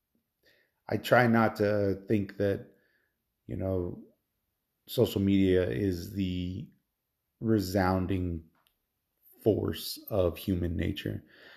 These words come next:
I think it's definitely got some, a lot of tribalistic nature stuff in it, which is understandable. And, and I think if we recognize it as that, we can move on.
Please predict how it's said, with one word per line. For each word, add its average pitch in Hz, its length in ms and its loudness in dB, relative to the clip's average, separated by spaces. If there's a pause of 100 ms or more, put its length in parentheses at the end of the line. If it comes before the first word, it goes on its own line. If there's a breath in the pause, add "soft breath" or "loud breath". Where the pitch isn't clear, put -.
(300 loud breath)
I 156 60 -6
think 190 200 6
it's 113 140 0
definitely 123 440 6
got 110 260 4
some, 98 200 0
a 98 60 0
lot 101 240 0
of 95 80 -4
tribalistic 98 640 -2
nature 101 320 -2
stuff - 320 -2
in 98 80 -2
it, - 160 -4
which - 200 -6
is 113 120 2
understandable. 98 920 -2
And, 101 320 -2
and 101 200 -6
I - 80 -10 (300 soft breath)
think 104 140 -2
if - 60 -6
we 107 80 4
recognize 101 560 2
it 95 80 -2
as 90 140 -2
that, 98 220 -4
we 101 60 -8
can 98 180 -8
move 95 220 -2
on. 92 300 -2